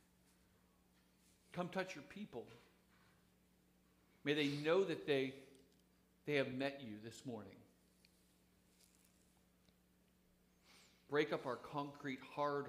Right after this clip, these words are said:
hearts to worship you with the passion, with the enthusiasm that the glory of your salvation for us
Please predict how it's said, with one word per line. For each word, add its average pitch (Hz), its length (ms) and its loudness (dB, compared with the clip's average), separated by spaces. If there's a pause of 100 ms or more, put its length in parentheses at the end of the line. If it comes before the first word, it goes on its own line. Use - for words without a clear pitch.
(140)
hearts - 480 -4 (1800)
to 135 80 -4
worship 147 500 0
you 131 160 0
with 120 160 -4
the 117 60 -10
passion, 131 680 -4 (1040)
with 110 120 -16
the 131 100 2
enthusiasm 139 1080 4 (3000)
that 123 120 -10
the 131 100 -4
glory 135 840 0
of 123 240 -2
your 120 380 0 (420)
salvation 113 840 -4 (260)
for 107 260 -6
us 101 120 -8